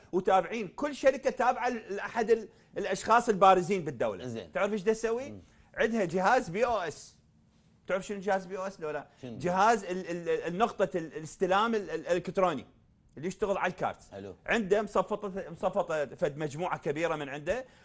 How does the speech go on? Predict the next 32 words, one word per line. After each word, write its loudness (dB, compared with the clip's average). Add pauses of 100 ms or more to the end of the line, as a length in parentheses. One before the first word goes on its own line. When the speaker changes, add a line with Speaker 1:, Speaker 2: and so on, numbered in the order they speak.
Speaker 1:
ومسويه 4
كارتات 4
بالدولار 2 (340)
او 4
بالدينار 2
العراقي، 0
وتجي -4
تخلي 0
على 2
اساس 0
هي 2
دا 0
تبيع -2
ودا، 0 (320)
ودا 4
تشتري، 2
دا 4
تاخذ 8
برصيده 4
بالبني 4
الارصده 2
مال 4
اسماء 0 (180)
باعداد 8
كبيره 6
وملايين 6
يومياً. -2 (320)
هاي -4
ما -2
حد -6
يدري -4
بيها. -12